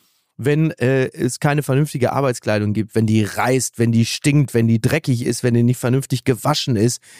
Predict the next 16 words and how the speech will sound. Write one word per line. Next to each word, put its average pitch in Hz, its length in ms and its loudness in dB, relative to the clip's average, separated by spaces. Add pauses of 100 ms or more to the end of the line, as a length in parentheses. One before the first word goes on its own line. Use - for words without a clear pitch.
(220)
wenn 156 180 2
die 180 180 2
auch 151 260 -4
schlecht 180 340 -2
konzipiert 190 580 0
ist, 131 140 2
weil 135 160 2
es 151 100 -2
an 151 160 -2
Taschen 208 340 -2
mangelt. 131 360 0
All 226 360 0 (320)
das - 460 -2 (460)
weiß 156 380 -2
Mewa 165 500 0
zu 180 420 -2